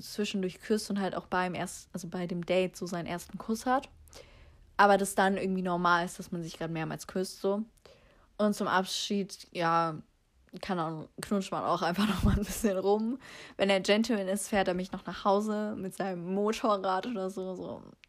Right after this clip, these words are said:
ja. Äh, ich find's, ich, ich stell mir das so richtig süß vor, wenn so ein Junge so ein Motorrad hat und dich so hinten mit drauf nimmt, so. D-, das find ich nice. Wenn's dann noch regnet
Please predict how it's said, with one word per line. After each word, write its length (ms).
ja. 280
Äh, 100
ich 120
find's, 300
ich, 360
ich 100
stell 200
mir 60
das 120
so 80
richtig 300
süß 260
vor, 180
wenn 320
so 120
ein 120
Junge 360
so 160
ein 80
Motorrad 640
hat 180
und 200
dich 140
so 200
hinten 320
mit 180
drauf 240
nimmt, 300
so. 180
D-, 400
das 240
find 160
ich 120
nice. 300
Wenn's 200
dann 160
noch 220
regnet 520